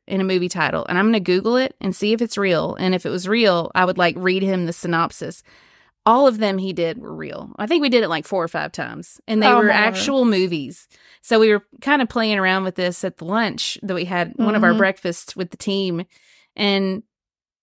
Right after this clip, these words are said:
Speaker 1: like, all the movies that we were talking about existed.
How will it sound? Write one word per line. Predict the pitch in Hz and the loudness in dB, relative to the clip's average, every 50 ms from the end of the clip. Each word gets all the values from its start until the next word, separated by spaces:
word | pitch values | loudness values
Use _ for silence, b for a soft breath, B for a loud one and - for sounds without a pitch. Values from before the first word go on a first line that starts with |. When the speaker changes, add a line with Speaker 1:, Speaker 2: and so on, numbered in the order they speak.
| _ - | _ -4
Speaker 1:
like, | - 220 214 - - | -2 -2 -2 0 2
all | - 214 240 247 | 2 4 4 4
the | 233 | 4
movies | 220 214 220 220 202 208 190 180 - | 4 4 2 2 0 -2 -4 -4 -4
that | 202 - | -4 -4
we | 196 190 | -4 -4
were | 185 | -4
talking | 180 208 190 185 180 202 190 | -4 -2 -2 -2 0 -2 -2
about | 175 180 165 165 160 - - _ _ - | 0 2 2 2 2 0 -4 _ _ -2
existed. | - 214 175 180 185 240 302 - - - 170 147 139 147 180 202 | -2 0 0 2 2 2 2 2 -2 -4 -4 -4 -4 -4 -6 -10